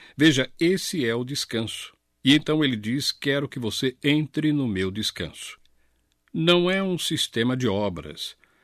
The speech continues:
Você entra nisso pelo quê? Por crer.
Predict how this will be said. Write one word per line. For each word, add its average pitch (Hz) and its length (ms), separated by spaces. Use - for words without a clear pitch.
Você 107 280
entra 127 420
nisso 156 320
pelo 120 200
quê? 73 300
Por 233 160
crer. 113 380